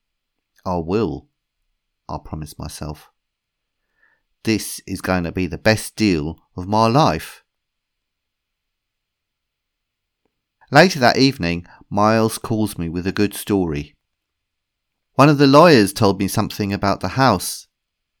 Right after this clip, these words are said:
he says. "When Saint George Talbot first built it in seventeen oh five, his wife, Lady Susanna, was caught fooling around with a servant in the West Tower.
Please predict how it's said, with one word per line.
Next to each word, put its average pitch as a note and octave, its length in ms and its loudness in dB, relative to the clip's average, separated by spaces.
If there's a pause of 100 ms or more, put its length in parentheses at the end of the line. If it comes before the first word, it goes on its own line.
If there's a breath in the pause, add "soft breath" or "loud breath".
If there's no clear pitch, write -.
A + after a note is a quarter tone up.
he F2 160 -10
says. - 480 -10 (880 soft breath)
"When B2+ 160 0
Saint B2+ 240 -8
George E3 340 -2
Talbot C#3 400 -2
first - 380 -4
built A#2+ 260 -2
it C#2+ 140 -8
in F2 160 -14
seventeen G#2 560 -6
oh F#2 100 -4
five, F#2+ 640 -4 (500 loud breath)
his - 280 -6
wife, A2 440 0 (140)
Lady G2+ 380 -6
Susanna, F2 680 -6 (440 loud breath)
was - 140 -12
caught - 280 -8
fooling A#2+ 380 -4
around F#2+ 460 -4
with F#2 120 -10
a F#2 60 -12
servant - 560 -4
in G2 80 -8
the G2+ 100 -6
West G#2 340 -6
Tower. F#2+ 440 -2